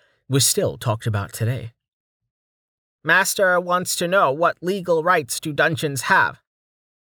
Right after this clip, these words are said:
the gob asked, and Ruli thought about it. "Dungeon core destruction carries a life sentence. Unless the dungeon is forbidden,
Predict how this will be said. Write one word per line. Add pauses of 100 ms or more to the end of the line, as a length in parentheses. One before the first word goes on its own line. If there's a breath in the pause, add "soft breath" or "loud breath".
(260)
the
gob
asked,
and
Ruli
thought
about
it. (1800)
"Dungeon
core
destruction (320 soft breath)
carries
a
life
sentence. (600)
Unless
the
dungeon
is
forbidden,